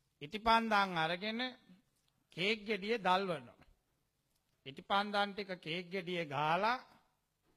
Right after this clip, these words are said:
උපන්දිනේ සමරන කෙනාගේ අතින්ම ඉටිපන්දම් ටික පත්තු කරනවා. පත්තු කරලා විනාඩියක් යන්න දෙන්නේ නෑ. උපන්දිනේ සමරන කෙනාම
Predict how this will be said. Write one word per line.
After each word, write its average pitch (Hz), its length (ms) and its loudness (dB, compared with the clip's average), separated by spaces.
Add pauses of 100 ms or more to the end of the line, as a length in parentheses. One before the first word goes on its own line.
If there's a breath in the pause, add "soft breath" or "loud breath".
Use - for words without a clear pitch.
(440)
උපන්දිනේ 220 680 2
සමරන 202 500 -2
කෙනාගේ 220 540 0
අතින්ම 202 440 -4 (1300)
ඉටිපන්දම් 214 640 2
ටික 196 240 -6
පත්තු 160 380 -2
කරනවා. 147 440 -10 (1400)
පත්තු 202 340 4
කරලා 254 400 2
විනාඩියක් 226 760 2
යන්න 202 260 -2
දෙන්නේ 180 380 -4
නෑ. 233 300 -2 (1080)
උපන්දිනේ 233 680 2
සමරන 214 540 0
කෙනාම 185 440 -2